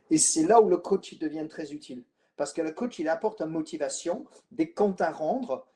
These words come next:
parce qu'on lâche souvent sur soi-même, mais on lâche pas sur les autres. Donc, quand on a des comptes à rendre avec le coach, le coach devient de plus en plus, euh, important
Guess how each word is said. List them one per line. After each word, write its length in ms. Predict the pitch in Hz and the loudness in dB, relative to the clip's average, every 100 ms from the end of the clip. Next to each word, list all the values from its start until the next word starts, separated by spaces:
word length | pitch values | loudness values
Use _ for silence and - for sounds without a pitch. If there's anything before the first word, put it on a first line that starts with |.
| _ - | _ -8
parce 180 | - | -8
qu'on 260 | - 160 151 | -6 -6 -2
lâche 340 | 156 175 - | 2 2 0
souvent 300 | - 202 180 | -8 -6 -6
sur 180 | 165 160 | -10 -14
soi-même, 440 | - 151 156 214 190 | -12 -12 -6 -6 -4
mais 100 | 151 | -6
on 80 | 147 | -8
lâche 220 | 143 - | -12 -14
pas 100 | 160 | -14
sur 180 | - 147 | -10 -8
les 160 | 139 | -6
autres. 300 | 170 247 - _ _ - | -8 -10 -16 _ _ -12
Donc, 160 | 135 - | -12 -10
quand 200 | 175 175 | -10 -6
on 100 | 165 | -6
a 80 | 151 | -6
des 140 | 151 | -6
comptes 280 | - 180 170 | -6 -4 0
à 80 | 135 | 2
rendre 340 | 170 170 147 | 2 2 2
avec 200 | 147 147 | 2 2
le 80 | 143 | 2
coach, 360 | - 196 - | 6 6 4
le 80 | 147 | -6
coach 280 | - 180 - | 2 2 2
devient 280 | 151 156 175 | -4 0 -2
de 80 | - | -4
plus 180 | 160 | -10
en 60 | 156 | -10
plus, 360 | - 156 147 139 | -8 -8 -4 -2
euh, 260 | 135 127 135 | 0 0 -2
important 680 | 151 151 - 165 175 208 | -6 -10 -6 0 0 0